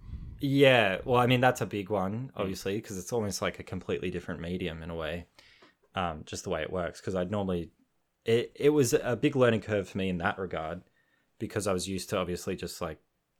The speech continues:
Speaker 1: vector or, like, bitmap sort of animation before, so it was, I didn't have to think about pixel numbers or how to animate pixel sizes or whatever, to the point where it's like,
Speaker 2: Mm-hmm.
Speaker 1: I think our character size is forty-eight pixels high,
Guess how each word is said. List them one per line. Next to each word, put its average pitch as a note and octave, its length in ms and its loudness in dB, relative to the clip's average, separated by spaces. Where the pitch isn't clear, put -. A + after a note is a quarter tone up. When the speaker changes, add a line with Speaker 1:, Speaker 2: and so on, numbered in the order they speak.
Speaker 1:
vector G2+ 760 -2
or, F2+ 280 -2
like, D#2+ 340 -8
bitmap F2+ 440 -2
sort F#2+ 180 -6
of F2 80 -6
animation E2+ 760 -8
before, G#2 440 4
so F#2 220 0
it - 100 -4
was, F#2 400 -6
I G2+ 60 -6
didn't G2 240 -4
have F#2+ 200 -6
to F#2 100 -8
think - 240 -6
about D#2+ 340 -4
pixel - 400 -4
numbers D#2+ 480 -4
or F2 280 -12
how G#2 240 2
to G2 140 -2
animate F2+ 360 -2
pixel F#2+ 320 -6
sizes E2+ 560 -2
or F2 60 -6
whatever, D#2 220 -6
to - 120 -16
the F2+ 80 -8
point - 300 -6
where F2+ 120 -4
it's D#2 180 -6
like, F#2+ 140 -4
Speaker 2:
Mm-hmm. F#2 100 -8
Speaker 1:
I F#2 40 -6
think - 220 -8
our E2 100 -4
character E2+ 480 -6
size E2 400 -6
is E2 160 -14
forty-eight E2 880 -8
pixels - 420 -12
high, D2+ 440 -8